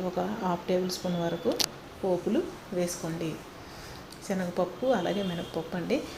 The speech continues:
ఆ తర్వాత అవి కొద్దిగా చిటపటలాడిన తర్వాత సన్నంగా తరిగిన క్యారెట్ అలాగే బీన్స్ని వేసుకోవాలి. ముందుగా ఇవి వేసుకోవాలండి,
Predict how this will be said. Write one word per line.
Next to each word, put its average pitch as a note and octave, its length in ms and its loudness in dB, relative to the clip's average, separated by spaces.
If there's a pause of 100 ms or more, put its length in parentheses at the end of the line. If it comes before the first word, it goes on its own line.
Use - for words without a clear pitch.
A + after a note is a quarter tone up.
(480)
ఆ - 20 2 (100)
తర్వాత G#3+ 260 6
అవి F#3 140 6
కొద్దిగా E3+ 360 4
చిటపటలాడిన F3+ 680 2
తర్వాత E3 380 -2 (680)
సన్నంగా A3 480 6
తరిగిన F3 320 2 (400)
క్యారెట్ F3 520 4 (280)
అలాగే D#3+ 340 2 (120)
బీన్స్ని G#3 480 6 (380)
వేసుకోవాలి. E3 640 2 (1000)
ముందుగా G3+ 300 4 (120)
ఇవి G3 220 4
వేసుకోవాలండి, E3+ 600 4